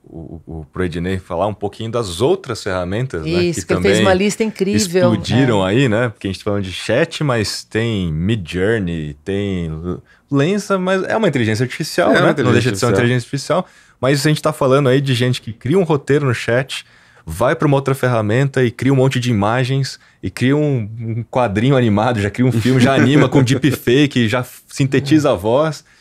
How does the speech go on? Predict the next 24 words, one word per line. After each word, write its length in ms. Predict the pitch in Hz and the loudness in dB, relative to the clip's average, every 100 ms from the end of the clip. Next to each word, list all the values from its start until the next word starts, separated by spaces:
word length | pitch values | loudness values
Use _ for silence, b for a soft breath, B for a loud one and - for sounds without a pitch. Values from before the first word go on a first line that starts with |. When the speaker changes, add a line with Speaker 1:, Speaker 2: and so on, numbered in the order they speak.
| b b b b | b b b b
Speaker 1:
Aí 160 | 98 | -2
tem 160 | 107 139 | 0 0
Adobe 380 | 123 92 131 127 | 2 2 2 2
com 160 | 120 | 0
Shasta, 500 | 107 - 120 143 - | -2 0 0 0 -4
que 80 | 127 | -4
você 80 | - | -4
já 120 | 110 117 | -2 -2
refaz 520 | 113 110 - 113 123 | 0 -2 0 0 2
as 100 | 107 | 0
vozes 300 | 95 117 104 | 0 0 -2
inteiras, 400 | 95 107 117 117 | -4 -2 0 0
tira 200 | - 120 | -2 0
os 100 | 123 | 0
ruídos. 480 | 98 92 123 135 131 b b b b - | 2 0 0 -2 -8 b b b b -4
Quais 180 | 143 | -2
são 120 | - 139 | 0 -2
essas 180 | 135 | 0
outras 260 | 120 120 117 | -2 -4 -2
ferramentas 320 | 117 110 110 | 0 0 -4
que 80 | - | -6
explodiram 580 | 107 - 110 87 151 98 | -10 -2 -2 0 0 0
aí 140 | 95 | -2
junto? 360 | 85 90 90 | -4 -6 -8